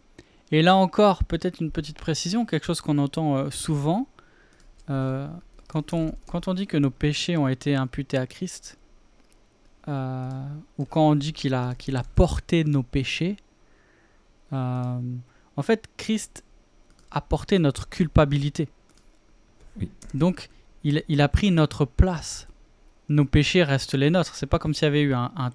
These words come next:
Speaker 1: transfert de péché.
Speaker 2: Oui.
Speaker 1: C'est juste que, euh, il a pris la place que nous devions, devrions prendre. Et donc, il a payé pour nos péchés. Mais il n'y a pas un transfert de péché.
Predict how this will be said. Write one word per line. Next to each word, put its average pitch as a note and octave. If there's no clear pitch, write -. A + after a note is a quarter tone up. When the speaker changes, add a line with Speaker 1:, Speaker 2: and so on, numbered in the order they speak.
Speaker 1:
transfert E3
de C3
péché. D3
Speaker 2:
Oui. A#2+
Speaker 1:
C'est -
juste D#3
que, C#3
euh, B2+
il C#3+
a C#3+
pris -
la D#3
place D#3+
que -
nous C3+
devions, C#3
devrions C#3
prendre. -
Et C#3+
donc, F3
il C#3
a C#3
payé F3
pour A#3+
nos D#3+
péchés. C#3
Mais C3+
il -
n'y C#3
a C3
pas F#3+
un F3
transfert D#3
de C3
péché. C#3